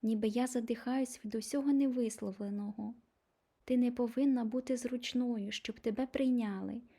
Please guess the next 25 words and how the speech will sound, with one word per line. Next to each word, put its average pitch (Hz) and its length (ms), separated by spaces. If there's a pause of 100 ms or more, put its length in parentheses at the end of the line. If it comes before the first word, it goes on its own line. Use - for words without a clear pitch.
(100)
Твій 233 240
голос — 226 560 (200)
це 262 140
не 294 140
загроза, 254 720 (120)
а 254 140
дар. 226 380 (380)
Твоя 226 300
справжність — 233 880 (200)
не 247 120
слабкість, 254 800
а 240 120
сила, 233 560 (300)
яка 220 220
може 285 240
надихнути, 254 840
зцілити, 269 720
пробудити 254 640
інших. 254 680 (400)
Коли 233 260
ти 240 120
дозволяєш 233 680
собі 226 260
говорити 220 580
правду, 233 560